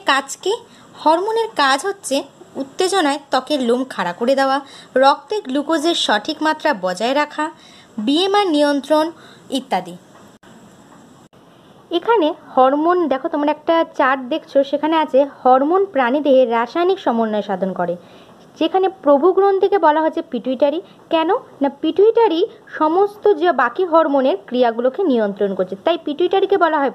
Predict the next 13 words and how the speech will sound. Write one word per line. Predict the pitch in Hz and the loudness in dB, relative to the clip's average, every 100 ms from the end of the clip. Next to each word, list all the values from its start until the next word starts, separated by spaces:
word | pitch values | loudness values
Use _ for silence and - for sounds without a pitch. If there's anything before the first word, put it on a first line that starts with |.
| - | -4
প্রভুগ্রন্থি। | 208 254 311 320 311 392 - - - | -2 0 0 0 -2 -6 -8 -6 0
আর | 311 - | 0 0
পিটুইটারি | - 359 415 453 466 453 | 0 4 4 4 4 4
থেকে | 440 403 | 4 2
যেগুলো | 339 349 | 2 2
নিঃসৃত | 349 285 - 277 247 | 2 0 -2 -4 -2
হয়, | 240 220 247 - - - - | 0 2 0 0 -12 -20 -2
সেই | 349 453 | 4 4
হরমোনগুলোর | 466 330 294 294 262 277 285 | 2 -2 0 0 2 2 2
কাজকে | 277 254 240 - 269 | 2 -2 -2 -2 -2
নিয়ন্ত্রণ | 240 226 214 240 226 | 0 0 0 -2 0
করে | 226 214 | 0 0
হচ্ছে | 220 208 | 0 0